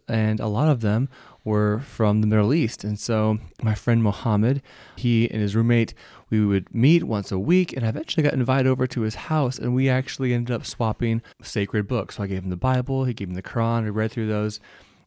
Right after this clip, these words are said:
And the end of it all, you know, several months later, we come back together and we're just talking through, "Okay, so Mohammed, like, what do you think about the Gospels, about Jesus? And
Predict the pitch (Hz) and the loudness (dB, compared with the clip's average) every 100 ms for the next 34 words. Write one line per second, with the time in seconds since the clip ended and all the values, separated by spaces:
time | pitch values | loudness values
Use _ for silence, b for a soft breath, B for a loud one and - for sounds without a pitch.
0 | _ 127 117 107 - 175 170 147 110 107 | _ 0 0 -2 0 2 4 4 2 0
1 | 135 151 120 107 104 120 120 123 123 113 | 0 -4 -2 -2 0 -2 0 0 0 -2
2 | 104 104 107 110 101 - 107 127 135 135 | 0 -2 -2 -2 -2 -6 -8 -4 -4 -2
3 | 117 110 113 - 120 - 113 113 113 110 | -4 -4 -6 -6 -6 -2 -4 -4 0 2
4 | 104 95 B B B 120 - 143 104 - | 2 0 B B B -6 -2 -2 -4 -4
5 | 117 107 135 127 107 101 - 107 127 127 | -4 -2 -4 -4 -4 -4 -4 -4 -4 -4
6 | 120 117 104 107 110 107 101 98 107 - | -4 -4 -2 -2 -4 -8 -6 -4 -4 -6
7 | 104 92 92 101 101 - 101 101 - 95 | -8 -8 -8 -8 -8 -4 0 0 -4 -12
8 | 120 110 | -10 -10